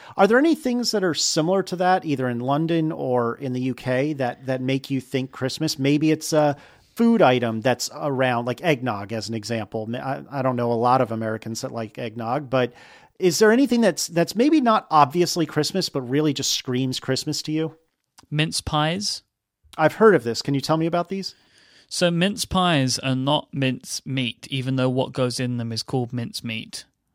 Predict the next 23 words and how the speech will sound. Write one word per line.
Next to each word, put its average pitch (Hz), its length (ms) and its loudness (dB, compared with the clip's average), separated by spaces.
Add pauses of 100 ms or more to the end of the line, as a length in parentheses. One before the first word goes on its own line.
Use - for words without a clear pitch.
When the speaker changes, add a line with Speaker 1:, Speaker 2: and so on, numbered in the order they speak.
(280)
Speaker 2:
which 127 200 -8
is 127 240 -10 (100)
potentially 139 580 -2
one 120 200 -2
of 117 80 -2
the 120 80 -2
most 120 320 -2
confusing 117 500 -4
things 110 300 -6
of 110 140 -8
all 110 140 -8
time. 107 440 -8 (720)
Uh, 127 280 6 (100)
but 147 160 4
it's - 240 0
a 139 40 -2
fruit-based 147 920 -2
pie. 113 680 -4
Um, 117 600 -4
it, - 220 -8 (260)
it, - 260 -14 (760)
it, - 200 -8 (720)
it's, 170 220 -12